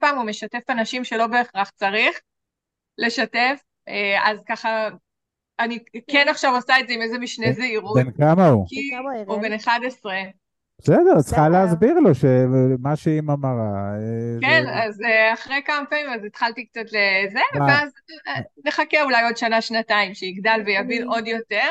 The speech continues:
Speaker 2: אני
Speaker 1: הוא
Speaker 2: מבינה
Speaker 1: מאוד
Speaker 2: מה
Speaker 1: אינטליגנט, מאוד מבין את כל המטריה ואיך הדברים, כאילו, באמת, אבל אולי עוד, כל משפחה תבין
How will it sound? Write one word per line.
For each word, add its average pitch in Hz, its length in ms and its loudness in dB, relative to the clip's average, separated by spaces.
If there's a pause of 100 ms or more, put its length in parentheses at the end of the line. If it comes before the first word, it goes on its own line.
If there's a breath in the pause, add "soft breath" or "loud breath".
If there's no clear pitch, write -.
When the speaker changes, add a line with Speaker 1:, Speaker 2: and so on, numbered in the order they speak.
(180)
Speaker 2:
אני 233 80 -8
Speaker 1:
הוא 208 160 -4
Speaker 2:
מבינה 240 180 -4
Speaker 1:
מאוד 277 200 2
Speaker 2:
מה 311 80 0
Speaker 1:
אינטליגנט, 196 680 -6
מאוד 233 420 0
מבין 233 360 0
את 214 120 -6
כל 220 200 0
המטריה 208 840 0
ואיך 202 240 -6
הדברים, 202 400 -6
כאילו, 202 220 -4
באמת, 240 340 2
אבל 226 220 -2
אולי 269 180 -4 (220)
עוד, 339 160 4 (600)
כל 349 200 2
משפחה 311 380 0
תבין 285 460 -2